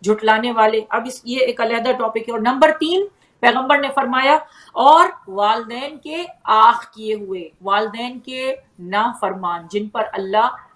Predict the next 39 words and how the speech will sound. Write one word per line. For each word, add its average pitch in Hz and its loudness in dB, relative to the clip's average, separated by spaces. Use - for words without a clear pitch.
नजर 202 -2
रहमत 196 -6
नहीं 196 -6
डालेगा, 214 0
उन्हें 208 -4
पाक 196 6
नहीं 190 -16
करेगा 226 -2
और 302 6
उनके 254 -10
लिए 233 -6
अजियतनाक 208 -4
अजाब 185 -2
होगा। 160 -8
तो 269 -4
ये 285 0
जो 330 0
वालदैन 254 2
के 285 -8
नाफरमान 226 -4
है, 240 -4
खुदा 220 -4
ना 226 -6
करे, 202 -4
रसूल 226 -4
खुदा 220 2
ने 240 0
यहाँ 220 2
इरशाद 220 0
फरमाया 214 -6
है 247 -4
कि 269 -6
आखिरी 220 4
जमाने 214 -6
में 233 -14
लोग 220 0
वालदैन 196 -8
के 208 -4
ऊपर 214 -6